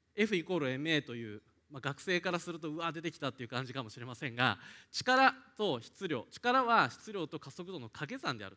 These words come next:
ということです。先ほどの車でいうと、質量が途中で変わることはほとんどありません。ですので、この力と加速度っていうのはほぼ同じようなものとして今日は進めていきたいと思います。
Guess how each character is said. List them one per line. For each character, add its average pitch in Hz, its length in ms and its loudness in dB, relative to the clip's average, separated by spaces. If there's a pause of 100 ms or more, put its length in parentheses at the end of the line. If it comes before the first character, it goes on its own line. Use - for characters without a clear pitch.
(120)
と 131 40 -20
い 117 60 -12
う 110 60 -12
こ 117 120 -16
と 104 100 -16
で 90 80 -20
す。 - 140 -20 (680)
先 214 240 -6
ほ 262 80 2
ど 240 160 6
の 233 160 2
車 226 320 0
で 214 80 -2
い 220 40 2
う 214 60 0
と、 196 240 -4
質 - 260 -8
量 226 120 0
が 123 100 -2
途 135 160 -10
中 190 220 -8
で 175 100 -2
変 - 220 -8
わ 185 80 0
る 190 80 -4
こ 185 100 -10
と 175 140 -10
は 110 120 -4
ほ - 140 -12
と 226 140 -4
ん 185 60 -6
ど 110 100 -4
あ 110 40 -2
り 120 100 -6
ま 117 100 -8
せ 113 120 -12
ん。 95 80 -18 (680)
で 254 100 2
す 262 140 -2
の 160 100 -8
で、 190 160 2
こ - 140 -10
の 202 100 -6
力 285 440 -4
と 208 120 -12
加 - 200 -14
速 175 280 -10
度 135 100 -6
っ 104 40 -20
て - 120 -18
い 120 40 -12
う 110 40 -16
の 101 100 -12
は 98 40 -14
ほ 247 200 -14
ぼ 151 180 -8 (300)
同 196 220 -4
じ 262 120 -10
よ 302 60 -8
う 269 40 -8
な 180 80 -2
も 139 140 -4
の 156 100 -8
と 147 100 -10
し - 80 -10
て 190 300 0 (240)
今 165 120 -2
日 147 40 -4
は 202 100 2
進 147 200 -12
め 113 80 -8
て - 100 -12
い 107 60 -10
き - 100 -20
た 110 100 -10
い 101 60 -12
と 208 160 -8
思 110 160 -8
い 90 60 -20
ま 82 100 -20
す。 - 80 -20